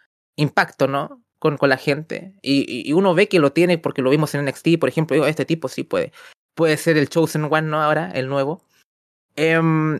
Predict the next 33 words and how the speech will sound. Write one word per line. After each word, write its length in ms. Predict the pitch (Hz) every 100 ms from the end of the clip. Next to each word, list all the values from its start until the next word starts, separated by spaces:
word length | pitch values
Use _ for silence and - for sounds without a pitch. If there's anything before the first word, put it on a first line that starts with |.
| -
y 80 | 170
Ali, 180 | 196
¿no? 160 | 302 233
Hizo 140 | 240
una 100 | 233
buena 320 | 170 185 180 -
promo, 260 | 156 175
¿no? 80 | 165
Estaba 200 | 160 175
esta 180 | 165 160
frase 320 | 156 160 165
que 240 | 156 143
le 60 | 135
dice 160 | 156 156
a 40 |
Theory, 200 | 160 170
"Eres, 220 | 165 151 - -
eres 200 | 160 160
todo 240 | 170 165
bíceps, 340 | 160 165 - -
pero, 340 | 156 135 120
pero 140 | 139 139
nada 200 | 160 156
de 120 | 143
pelotas", 520 | 135 135 143 160 165 -
y 100 | 120
cosas 300 | 143 156 135
así. 260 | - 151
Entonces 320 | 208 190 220
la 80 | 208
gente 220 | 185 180
reacciona 560 | 156 - 147 139 139 113
y, 160 | 85